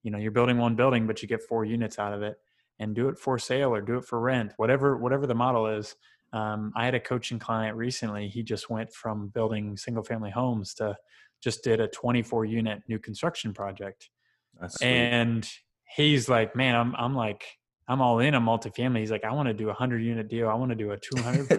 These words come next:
Speaker 2: It's
Speaker 1: unit deal."
Speaker 2: addicting. <laughs>
Speaker 1: Yeah, exactly. He's like, and, and he saw the immediate value because he, he, you know, he got a loan for a million and a half, and now it's valued at three million dollars now that he's done building it. And he's like, "Man,
Speaker 2: That's
Speaker 1: that,
Speaker 2: awesome.
Speaker 1: that only took me, like, eight, nine months."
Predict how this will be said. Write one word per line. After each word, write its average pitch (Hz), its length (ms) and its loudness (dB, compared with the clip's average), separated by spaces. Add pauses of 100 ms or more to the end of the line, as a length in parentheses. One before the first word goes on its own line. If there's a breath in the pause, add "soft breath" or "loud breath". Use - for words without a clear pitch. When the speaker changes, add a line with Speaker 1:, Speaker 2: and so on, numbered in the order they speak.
(160)
Speaker 2:
It's 113 140 8
Speaker 1:
unit 104 140 6
deal." 113 180 6
Speaker 2:
addicting. 135 840 6
<laughs> - 0 -
Speaker 1:
Yeah, 156 320 8
exactly. 131 480 6
He's 127 140 4
like, 131 280 4
and, 139 220 0
and 139 180 2
he 135 80 4
saw 180 380 4
the 151 120 4
immediate 135 340 0
value 147 320 4
because 120 340 -2
he, 123 260 -4 (220)
he, 123 100 -8 (140)
you 110 60 -4
know, 107 200 -6
he 117 300 -6
got 127 160 0
a 113 40 0
loan 127 300 0
for 120 140 -2
a 110 40 2
million 120 260 0
and 113 100 0
a 107 40 0
half, 135 360 0
and 113 160 -6 (480 soft breath)
now 117 320 4
it's 110 220 0
valued 113 340 4
at 107 180 0
three 117 140 0
million 104 260 -2
dollars 120 440 2
now 107 120 0
that 107 100 0
he's 101 120 -4
done 104 180 -2
building 110 320 0
it. 101 160 -6 (520)
And 107 280 -4
he's 110 200 -2
like, 101 200 -4
"Man, 131 200 0
Speaker 2:
That's 107 100 0
Speaker 1:
that, 113 140 -4
Speaker 2:
awesome. 85 280 -4
Speaker 1:
that 143 60 -2
only 131 200 -2
took 147 280 -4
me, 110 180 -2
like, 101 260 -6 (120)
eight, 117 220 -4
nine 107 260 -6
months." 143 580 -6